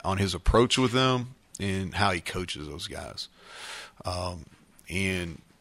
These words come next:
there's a level of feedback that's consistent. You know,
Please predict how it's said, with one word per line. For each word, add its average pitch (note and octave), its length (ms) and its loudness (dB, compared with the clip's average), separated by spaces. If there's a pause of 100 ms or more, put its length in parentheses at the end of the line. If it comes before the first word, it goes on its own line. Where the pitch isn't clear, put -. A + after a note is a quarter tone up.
(240)
there's G#2 220 0
a G2+ 60 0
level G#2 280 6
of - 60 -4
feedback G2+ 640 2 (380)
that's G2 220 -2
consistent. F2 560 -2 (220)
You G2+ 100 -10
know, G#2 300 -6